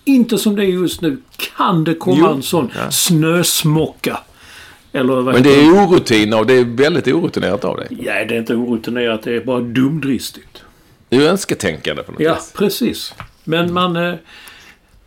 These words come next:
Speaker 1: men sen ska jag väl avslöja att jag tycker den här vintern gick väldigt fort.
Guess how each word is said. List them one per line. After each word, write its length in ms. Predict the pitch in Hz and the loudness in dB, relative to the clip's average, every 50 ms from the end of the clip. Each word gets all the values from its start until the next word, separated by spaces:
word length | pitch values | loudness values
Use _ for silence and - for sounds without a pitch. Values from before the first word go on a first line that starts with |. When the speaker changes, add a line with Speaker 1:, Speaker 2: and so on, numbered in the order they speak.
| _ _ _ _ _ | _ _ _ _ _
Speaker 1:
men 340 | - 147 151 156 156 139 120 | -4 -2 0 0 0 -2 -4
sen 340 | - - 170 156 120 110 101 | -4 -4 -2 -2 -2 -2 -4
ska 140 | - - 127 | -6 -8 -8
jag 80 | 107 | -4
väl 80 | 107 117 | -2 -2
avslöja 560 | 131 151 165 160 - - 185 165 143 135 135 | 0 0 -2 -2 -4 -2 -2 0 0 0 -2
att 100 | 127 127 - | -4 -6 -4
jag 300 | 180 160 135 104 - - - | -2 0 0 0 -2 -6 -6
tycker 300 | - 185 175 - 170 156 | -4 -4 -4 -2 0 0
den 200 | 151 151 151 160 165 | 0 0 -2 -4 -4
här 60 | 143 | -2
vintern 420 | 107 160 170 165 117 101 - 120 | -2 -2 -2 -2 -4 -6 -6 -6
gick 120 | 123 123 120 | -6 -4 -4
väldigt 320 | 123 151 196 190 - - | -4 -4 -4 -6 -10 -14
fort. 560 | - - 208 233 - - - _ _ - - | -8 -4 -4 -4 -4 -6 -20 _ _ -20 -20